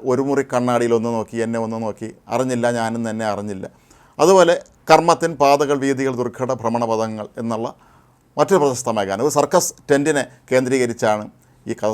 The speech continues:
നടക്കുന്നത്. മലയാളത്തിൽ പിൽക്കാലത്ത് വലിയ ആക്ഷൻ ഹീറോയൊക്കെ മാറിയ നടൻ രതീഷാണ് ഈ ശുഭരാത്രി നിങ്ങൾക്ക് നേരുന്നു എന്ന ആ ഗാനം സിനിമയിൽ ആ രംഗ-, ആ രംഗത്ത് അഭിനയിക്കുന്നത്.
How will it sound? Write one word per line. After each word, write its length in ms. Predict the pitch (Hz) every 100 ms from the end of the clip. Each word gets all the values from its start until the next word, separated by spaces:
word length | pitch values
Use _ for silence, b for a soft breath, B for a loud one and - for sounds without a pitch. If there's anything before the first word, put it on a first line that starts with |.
| 107
നടക്കുന്നത്. 420 | 95 101 98 92 -
മലയാളത്തിൽ 320 | 160 180 180 160
പിൽക്കാലത്ത് 400 | 147 170 165 165
വലിയ 180 | 147 156 143
ആക്ഷൻ 240 | 139 160
ഹീറോയൊക്കെ 380 | 143 139 131 131 127 120
മാറിയ 260 | 120 123 123
നടൻ 240 | 131 139 120 b b b b - 127
രതീഷാണ് 580 | 135 170 139 113 110 110 _ b b b - 123
ഈ 40 | 120
ശുഭരാത്രി 520 | 123 123 131 123 135 120
നിങ്ങൾക്ക് 280 | 120 123 120
നേരുന്നു 360 | 113 117 120 117 - 104
എന്ന 120 | 113 107
ആ 40 | 113
ഗാനം 260 | 101 104 107 _ _ -
സിനിമയിൽ 400 | - 101 110 107 - - - 101
ആ 80 | 104
രംഗ-, 240 | 101 107 98 113
ആ 20 |
രംഗത്ത് 220 | 107 104 92
അഭിനയിക്കുന്നത്. 540 | 95 117 117 107 98